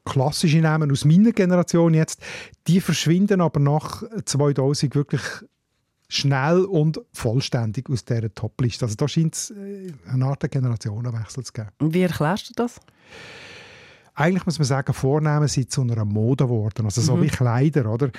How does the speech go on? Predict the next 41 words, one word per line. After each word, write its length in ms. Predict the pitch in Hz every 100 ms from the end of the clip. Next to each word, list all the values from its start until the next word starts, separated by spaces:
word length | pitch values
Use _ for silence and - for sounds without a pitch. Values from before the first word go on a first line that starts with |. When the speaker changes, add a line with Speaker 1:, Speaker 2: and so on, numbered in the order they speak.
| - - - - -
Speaker 1:
Das 180 | 151 147
heisst, 220 | 143 -
man 120 | 143
will 180 | 151 135
heute 200 | 160 151
einen 100 | 123
aktuellen, 640 | 117 - 143 170 214 208
modernen 600 | 151 131 131 151 190 190
Namen, 360 | 185 180 185 175
nicht 120 | 156
etwas, 300 | 170 - 151
wo 140 | 160 -
out 360 | 135 143 160 -
ist, 300 | 170 - -
und 180 | 151 -
gleichzeitig 580 | 165 160 - 165 139
will 120 | 147 139
man 140 | 139
aber 200 | 131 127
einen 100 | 127
Namen 460 | 127 123 135 135 151
vermeiden, 580 | 185 - 123 131 135 131
wo 80 | 110
gefühlt 520 | - - 135 139 -
alle 380 | 170 143 202 208
haben. 280 | 180 175 190
Also 160 | 143 135
das 160 | 147
sind 100 | 175
so 120 | 156
die 120 | 143 127
gleichen 320 | 151 180 190
Kriterien, 680 | 165 151 151 165 160 151 143
wo 100 | 143
viele 260 | 143 143
Leute 180 | 135 143
bei 60 | -
der 100 | 139
Kleiderwahl 640 | 117 113 156 156 143 151
haben, 260 | 139 139 151
oder? 180 | 127